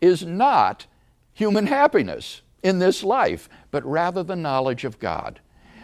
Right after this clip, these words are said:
I think the reason the problem of suffering seems so difficult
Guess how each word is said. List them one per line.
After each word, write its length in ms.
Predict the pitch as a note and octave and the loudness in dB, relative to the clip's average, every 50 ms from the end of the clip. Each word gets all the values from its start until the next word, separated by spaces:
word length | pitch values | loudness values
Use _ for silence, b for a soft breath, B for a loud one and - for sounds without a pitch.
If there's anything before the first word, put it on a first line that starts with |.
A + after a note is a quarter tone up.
| B B | B B
I 100 | B E3 | B 2
think 220 | E3+ B3+ C4 A#3 - | 4 4 0 -2 0
the 100 | G3 F#3 | 0 -2
reason 600 | D#3+ D#3 F3 A3 B3+ C4 C4 A#3+ A#3+ B3+ A#3 G#3 | 0 0 -2 -2 -2 -2 -4 -4 -4 -6 -4 -4
the 80 | D#3 A2 | -4 -6
problem 640 | - - - D#3+ E3+ F3+ F#3 F#3 G3 F#3+ F#3+ F#3 | -6 -8 -6 -2 0 0 0 0 -2 -4 -4 -6
of 100 | - - | -8 -8
suffering 540 | - - E3 C3+ B2+ - B2+ A#2 G2+ F#2 F2+ | -6 -2 0 0 0 0 -2 -4 -4 -4 -6
seems 300 | - - D3 A#2+ A#2 - | -8 -8 -8 -8 -8 -10
so 560 | - - - F3+ F3 F#3 G3 G3+ G#3 G#3 G#3 B B B B B B B C3 A#2 | -10 -6 -2 0 0 2 4 4 4 4 2 B B B B B B B -8 -4
difficult 680 | G3+ B3 C4 C4 A3+ - - - G2+ C2 - - - | -2 -2 0 0 -2 -4 -2 -2 -2 -2 -4 -6 -16